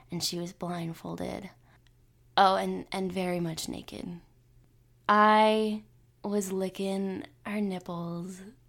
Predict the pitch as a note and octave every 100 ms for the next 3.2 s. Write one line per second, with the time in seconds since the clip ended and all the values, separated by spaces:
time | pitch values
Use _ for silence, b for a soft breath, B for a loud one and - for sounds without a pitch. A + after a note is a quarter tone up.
0 | _ _ _ _ _ _ - F#3+ F3+ F3
1 | - - F3 - F3+ F3+ F3 - F3 E3+
2 | F3 F3+ G#3 - _ G#3 F#3+ F#3 F3+ F3+
3 | F3+